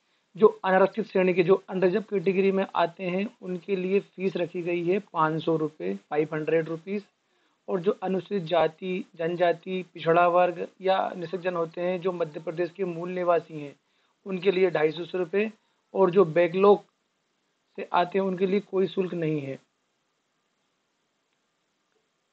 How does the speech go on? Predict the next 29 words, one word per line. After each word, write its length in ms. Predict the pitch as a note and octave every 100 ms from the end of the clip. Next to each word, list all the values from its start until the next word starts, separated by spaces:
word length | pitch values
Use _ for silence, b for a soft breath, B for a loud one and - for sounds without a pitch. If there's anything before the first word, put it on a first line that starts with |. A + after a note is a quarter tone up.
| _ _ -
उसके 280 | F3+ - G#3+ F3+ - _ -
अलावा 180 | E3 F3+
किसी 300 | - G3 G#3+
भी 120 | G#3+
माध्यम 440 | G3+ F3 D#3 G3
से 120 | F3 A3
online 320 | F#3+ F#3 F#3
भरने 240 | E3+ F3+
पर 120 | F3+
अभ्यर्थी 380 | F#3+ E3 F3 E3
को 60 | G3 -
एमपी 320 | F3+ E3 G3+
online 380 | F#3 F3+ F3+ F3
का 100 | G3
बीस 240 | E3 F3
रुपये 180 | E3+ F3
portal 240 | E3+ F3
दे 120 | E3 E3
होगा। 420 | D3 D3 C3+ B2+ _ _ _ _ _ _ _ _ _ _ _ _ _ _ _ -
इसके 200 | E3 G#3+
बाद 240 | F#3+ F#3+ -
exam 460 | D#3+ D3+ F#3+ G#3 G3+ _
कब 160 | F#3 -
कब 140 | G#3 F3
होंगे, 360 | F3+ F#3 A3+ G#3 _ _ _ _ _ _ _ _ _ _ _
Exam 300 | F3+ E3 G3
कब 200 | F#3+ F#3 -
कब 120 | F#3
होंगे, 380 | F#3+ F#3+ G#3